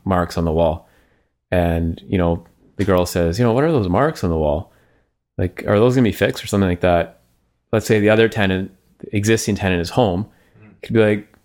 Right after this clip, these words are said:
"Hey, Samantha, why are you putting all these marks on my wall?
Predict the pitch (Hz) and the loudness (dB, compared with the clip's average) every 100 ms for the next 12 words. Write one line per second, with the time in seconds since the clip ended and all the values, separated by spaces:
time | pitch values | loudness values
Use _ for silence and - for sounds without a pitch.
0 | _ _ - 131 95 - - 117 120 120 | _ _ 0 2 2 -6 -6 0 2 2
1 | 104 80 - _ - 131 131 131 127 117 | 0 -4 -8 _ 0 2 4 4 2 4
2 | 107 98 - - 117 120 - 92 90 87 | 2 0 -6 0 2 2 -2 -2 0 -2
3 | 80 - | -4 -10